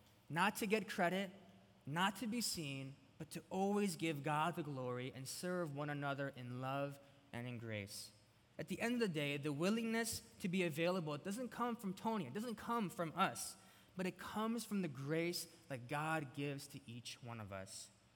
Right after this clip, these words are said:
So, church, the good news is that no matter what gift you have, we who are in Jesus all have the grace to be available people, so that we don't squander the grace given to us,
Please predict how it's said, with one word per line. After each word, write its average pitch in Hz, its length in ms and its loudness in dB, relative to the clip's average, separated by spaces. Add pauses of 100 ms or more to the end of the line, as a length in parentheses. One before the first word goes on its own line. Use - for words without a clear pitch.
(160)
So, 180 160 -2
church, 233 500 2
the 175 100 0
good 190 280 4
news 208 400 4
is 165 140 -2
that 160 140 2
no 160 120 0
matter 165 280 2
what 175 320 2
gift 208 240 -2
you 202 100 -2
have, 143 360 0 (360)
we 202 300 6
who 208 180 4
are 190 140 10
in 170 160 2
Jesus 147 540 -2
all 170 320 8
have 160 240 0
the 147 100 -4
grace 147 520 -2 (240)
to 180 60 -2
be 156 140 2
available 151 560 2
people, 101 480 -8 (240)
so 180 200 0
that 156 280 4
we 208 240 4
don't 175 320 0
squander 180 600 0
the 156 120 -2
grace 147 340 0
given 147 240 -4
to 156 200 -8
us, 170 320 -2